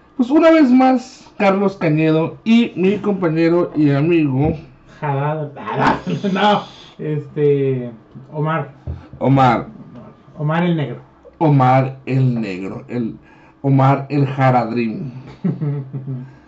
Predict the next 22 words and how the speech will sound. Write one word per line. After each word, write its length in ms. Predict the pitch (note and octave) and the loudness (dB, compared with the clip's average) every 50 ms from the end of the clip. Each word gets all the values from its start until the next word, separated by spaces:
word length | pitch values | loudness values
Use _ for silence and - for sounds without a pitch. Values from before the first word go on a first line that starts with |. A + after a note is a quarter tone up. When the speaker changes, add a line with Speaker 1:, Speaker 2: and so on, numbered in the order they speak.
| - _ _ - - _ _ - - _ - _ _ _ _ _ _ - - - | -20 _ _ -20 -20 _ _ -20 -20 _ -20 _ _ _ _ _ _ -20 -10 -2
Speaker 1:
Pues 240 | G#3 G#3 G3 F3+ F3 | 0 2 2 2 2
ya 640 | F#3+ G3+ G#3 G#3 G#3+ A3 A3+ A#3 A#3 A#3 G#3+ - - - - - - - - - - - - D#3 C#3+ D3+ | 2 2 4 6 6 6 6 4 4 2 0 -2 -6 -12 -20 -20 -20 -20 -20 -20 -20 -20 -20 -16 -6 0
decidimos 720 | F#3 F3+ - G#3 G#3+ A#3 C4 C4+ C#4+ D#4 D#4 D4+ - - - | 0 2 2 2 4 6 6 6 8 6 6 4 2 2 0
que 180 | - A3 G#3 | 0 0 2
la 120 | G3 G3 G3 | 2 4 2
inclusión 680 | F3+ E3 E3+ F3+ E3+ D#3+ - F#3+ G3+ G#3 A3 A#3 A#3+ A3 | 2 0 0 -2 -2 0 0 0 2 2 4 4 2 2
tenía 340 | A3+ G#3+ F#3 F3+ F#3 F3+ | 0 0 0 0 -2 -2
que 120 | - F#3+ F#3 | 0 0 2
llegar 320 | F#3 F3 F3 E3+ F3 F3 | 2 2 2 2 4 4
a 80 | F3+ F3+ | 4 4
la, 520 | E3+ D3+ C#3+ - - - C#3+ C#3 C3 B2+ | 2 2 0 -2 -6 -2 0 2 2 2
a 40 | B2 | 2
la 160 | A#2+ B2 B2+ | 0 0 -2
taberna. 600 | - B2+ B2 C3+ D3+ D#3+ E3+ F3+ G3+ G#3+ A3 A3 G#3 F3 D#3+ C#3+ C3 - B2+ - - - - - - - - - - _ _ _ _ - | -2 0 2 2 4 2 2 2 2 0 0 0 -2 -4 -8 -8 -8 -10 -16 -20 -20 -20 -20 -20 -20 -20 -20 -20 -20 _ _ _ _ -6
Decidimos 600 | - D#3 C3+ C3 D3+ D3+ D3+ D#3+ F3 F3+ F3 E3+ | -4 -2 0 2 4 4 4 4 4 2 0 -2
que 120 | - F3 D3+ | -2 -4 -2
tenemos 300 | D3+ D3+ D3+ D#3+ D#3+ D#3 | 0 0 0 0 -2 -2
que 80 | D#3+ | -2
ser 140 | D3 E3+ E3 | -2 -2 0
más 160 | E3+ E3 D3+ | 0 -2 -2
políticamente 840 | - - F3+ E3+ E3 D#3+ E3 D#3+ - D#3+ D3 D3 D3 C#3+ C#3+ E3 - | -4 -4 -2 0 0 0 -2 -2 -4 -2 -2 -2 -2 -2 -4 -6 -4
correctos. 720 | - C#3+ C#3+ D#3 D#3 - - G3+ G3+ - - - - _ | -2 -2 -2 -2 -2 -4 -8 -10 -10 -10 -12 -18 -20 _